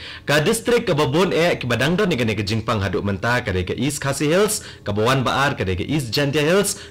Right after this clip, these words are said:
ke bawan balai, ke de ke West Garo Hills, bat ke bawan basau, ke de ke Ribhoi.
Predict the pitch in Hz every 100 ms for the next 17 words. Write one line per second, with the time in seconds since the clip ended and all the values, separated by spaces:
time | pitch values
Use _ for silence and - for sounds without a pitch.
0 | - 104 113 143 131 135 143 123 95 95
1 | 127 135 139 147 175 196 - - - 107
2 | 95 98 120 202 139 - 104 107 110 -
3 | - 98 92 95 101 87 87 80